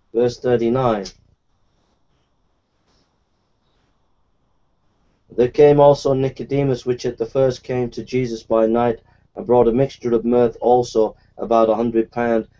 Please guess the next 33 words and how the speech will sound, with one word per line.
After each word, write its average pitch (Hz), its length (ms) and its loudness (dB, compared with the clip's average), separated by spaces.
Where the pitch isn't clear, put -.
So 135 180 -2
at - 80 -2
the 113 80 -6
burial 139 420 6
of 120 140 0
Jesus, 120 420 -6
Nicodemus 123 640 -4
was 101 200 -14
there. 101 380 -6
So 156 480 6
what 165 200 4
we've 151 160 2
looked 180 300 2
at 151 180 -2
is 131 140 -8
Nicodemus 156 580 -4
was 127 160 -10
a 123 80 -4
religious 139 500 0
person, 113 540 -4
and 120 180 -2
Jesus 147 380 -4
told 139 300 0
him 127 100 0
he 123 60 0
needed 123 380 -2
to 123 60 -10
be 117 120 -4
born 113 280 0
again, 107 300 -4
born 104 320 -2
from 104 240 -6
above. 95 380 -6